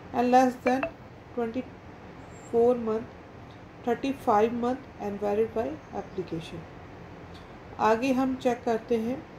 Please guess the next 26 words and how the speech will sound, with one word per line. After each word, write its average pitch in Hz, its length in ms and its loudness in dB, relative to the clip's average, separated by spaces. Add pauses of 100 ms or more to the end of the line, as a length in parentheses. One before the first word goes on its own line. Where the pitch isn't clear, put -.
(800)
तो 214 100 4 (140)
प्रो-, 226 140 6
अ, 202 600 4 (140)
काफ़ी 220 260 2
बच्चे 285 260 0
पूछते 269 320 -2
हैं 277 140 -4
कि 285 80 -6
मुझे 262 220 2
अपनी 262 220 2
file 220 260 4
का 240 100 2
status 220 520 2
नहीं 202 200 -4
पता 220 260 -2
लग 208 200 2
रहा 220 80 0
है। - 680 -12
देखो 233 220 2
जी, 277 160 0
आप 233 400 2
अगर 254 220 6
अपने 247 240 0
केयर 220 320 2
गिवर 226 220 0
file 208 320 -2